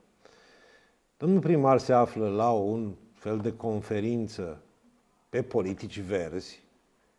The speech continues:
Nu știu dacă politicile verzi se referă la ecologie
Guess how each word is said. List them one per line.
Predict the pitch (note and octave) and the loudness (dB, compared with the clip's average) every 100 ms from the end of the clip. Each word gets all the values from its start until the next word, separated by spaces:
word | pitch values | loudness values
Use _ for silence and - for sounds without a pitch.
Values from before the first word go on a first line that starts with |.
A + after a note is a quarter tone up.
| _ - | _ -14
Nu | A#2 | -12
știu | - A2+ | -8 0
dacă | A2 G#2+ | 0 0
politicile | - G2+ G2+ - G2 G2+ | -6 -4 -4 -6 -8 -6
verzi | F2+ G2+ F#2 - | -4 -4 -6 -6
se | G2 | -8
referă | F2+ - G#2+ G2+ F#2 | -8 -6 -4 -2 -2
la | F2+ F#2 F2 - _ _ _ _ _ _ _ _ _ _ _ _ _ _ | -2 -2 -4 -8 _ _ _ _ _ _ _ _ _ _ _ _ _ _
ecologie | - B2+ A2+ G#2 F2+ A2 G#2 F2 | -6 0 2 2 0 0 0 -2